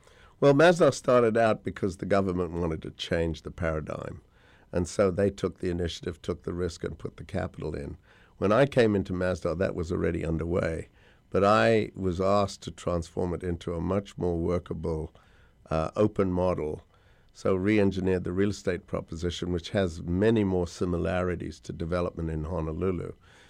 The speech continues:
because you've got parcels of land being de-, developed, regened, that are very similar to the way we were building neighborhoods in Mazda City, except on Honolulu it's a much bigger scale.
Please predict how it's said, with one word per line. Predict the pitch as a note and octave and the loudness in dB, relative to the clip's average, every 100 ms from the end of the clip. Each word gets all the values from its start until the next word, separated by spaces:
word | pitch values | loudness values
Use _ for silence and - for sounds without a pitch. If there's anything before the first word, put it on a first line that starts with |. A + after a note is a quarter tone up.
| _ | _
because | G2 E2+ - F2+ E2 - - _ _ | -4 -2 0 0 -2 -8 -20 _ _
you've | - A2+ G#2+ | 2 2 2
got | - F#2 F2 - | 0 0 -2 -6
parcels | - A2+ - G#2 F2 | 0 2 2 -6 -6
of | E2+ D#2+ | -6 -2
land | F#2 F#2+ F#2 | 0 0 0
being | E2+ F2 E2 | -2 -4 -4
de-, | F2 F2+ F2+ - | -2 -2 -4 -6
developed, | - D2+ F2+ F2+ E2+ - | -10 -2 0 0 -4 -6
regened, | F2 F#2 D#2+ F#2 E2+ E2+ E2 - _ _ - - _ | -4 -4 -2 -4 -2 -2 -4 -10 _ _ -20 -20 _
that | F#2 F#2 | 2 2
are | F2+ | 0
very | E2 G#2+ A2+ | 2 4 4
similar | G#2 - G2+ F#2 | 2 0 0 2
to | D#2+ F#2 | -2 -4
the | |
way | F2+ F#2 | -2 -2
we | F2 | -2
were | F2 E2+ | -2 -2
building | E2+ F2+ F2 F2 | -2 -2 0 -2
neighborhoods | F2 F2+ E2 E2+ E2+ | -4 -4 -2 -4 -6
in | E2+ D2+ D2 D#2 - _ _ _ - | -6 -6 -6 -10 -14 _ _ _ -2
Mazda | F#2+ F#2 - - | 0 0 -2 -8
City, | - G#2+ F#2 | -2 -2 -2
except | F2+ - G2 E2 - | -10 -4 -4 -2 -6
on | D2+ | -6
Honolulu | D#2 F#2 F2 E2+ F2+ E2+ | -4 -2 -2 -2 -6 -8
it's | - | -12
a | D#2+ | -8
much | E2 - _ | -8 -8 _
bigger | F#2 E2 | -6 -6
scale. | D#2+ - - F2+ C#2+ D#2 | -12 -10 -4 -4 -4 -10